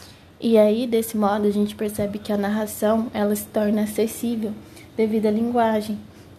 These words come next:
já que o autor, ele tá fazendo o uso de uma linguagem popularmente bem descontraída. Nesse trecho também tem o personagem professor, que seu nome, na verdade, é João José.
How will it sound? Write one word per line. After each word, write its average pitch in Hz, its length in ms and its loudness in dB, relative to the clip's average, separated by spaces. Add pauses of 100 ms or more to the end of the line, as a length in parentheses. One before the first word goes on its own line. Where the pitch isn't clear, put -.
(200)
já 214 360 0
que 208 580 -2
o 214 120 -2
autor, 208 340 -2
ele 208 380 0
tá 214 120 -4
fazendo 208 500 -2 (160)
o 208 120 2
uso 220 280 2
de 202 120 -4
uma 214 220 2
linguagem 208 440 2
popularmente 214 760 -2
bem 208 260 0
descontraída. 220 840 -2 (800)
Nesse 233 360 2
trecho 214 380 2
também 208 440 4
tem 208 260 0
o 214 40 -2
personagem 214 880 -4
professor, 214 640 -2 (540)
que 214 140 2
seu 214 220 4
nome, 208 280 4
na 220 140 2
verdade, 202 880 0
é 208 220 2
João 208 320 -2
José. 254 420 -2